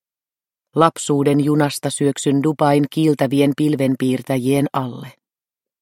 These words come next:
Taivas on niin tavattoman kirkas ja loputon, etteivät korkeimmatkaan rakennukset yllä lähellekään koboltin sinistä kattoa. Kadut ovat tahrattomat.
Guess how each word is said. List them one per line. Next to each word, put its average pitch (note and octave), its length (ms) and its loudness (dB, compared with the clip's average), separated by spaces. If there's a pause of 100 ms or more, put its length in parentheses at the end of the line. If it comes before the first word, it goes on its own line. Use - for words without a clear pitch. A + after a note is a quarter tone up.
(100)
Taivas D3+ 380 0
on C#3+ 220 -2
niin C#3+ 200 2
tavattoman C#3 680 -2
kirkas D#3 520 -6
ja C3+ 140 -2
loputon, C#3+ 560 -8 (460)
etteivät C#3+ 560 2
korkeimmatkaan C#3 920 0
rakennukset C#3+ 720 -2 (420)
yllä D3+ 300 4
lähellekään C#3+ 840 0
koboltin C#3 560 -2
sinistä C3 500 -4
kattoa. C3 540 -10 (880)
Kadut F3+ 300 2 (180)
ovat D#3 240 0 (180)
tahrattomat. C3 720 -8